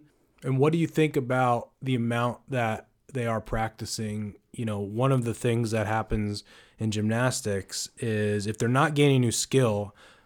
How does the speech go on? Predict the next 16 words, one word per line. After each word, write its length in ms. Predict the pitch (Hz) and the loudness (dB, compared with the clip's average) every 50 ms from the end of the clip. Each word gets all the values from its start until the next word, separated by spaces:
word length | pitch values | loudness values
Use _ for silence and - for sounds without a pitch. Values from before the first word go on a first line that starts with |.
| _ _ | _ _
at 280 | 113 113 104 - _ - | -8 -8 -8 -8 _ -4
that 300 | 127 120 120 - - - | -2 -2 -2 -2 -4 -6
point, 420 | - 127 131 127 120 110 107 - - | -4 -2 0 0 0 -2 -4 -6 -6
what 200 | - 120 120 - | -6 -6 -4 -4
separates 560 | - - 135 127 127 - 113 113 110 107 107 - | -4 -2 -2 -2 -2 -2 -2 0 0 -2 -4 -6
a 60 | 101 | -10
team 300 | - - 120 117 113 110 | -8 -6 -4 -2 -2 -2
that's 180 | 107 104 - | -4 -4 -6
a 40 | 104 | -8
top 280 | - - 110 107 107 - | -8 -6 -6 -6 -6 -6
twenty-five 560 | - 117 107 104 - - 110 107 110 107 - | -8 -6 -6 -6 -6 -4 -4 -4 -4 -4 -6
team 260 | - 117 113 110 107 | -6 -6 -4 -4 -4
and 80 | 101 104 | -6 -6
a, 160 | 98 95 95 - _ _ _ _ _ _ - | -8 -10 -12 -14 _ _ _ _ _ _ -8
and 120 | 113 110 | -6 -6
a 120 | 107 98 | -6 -6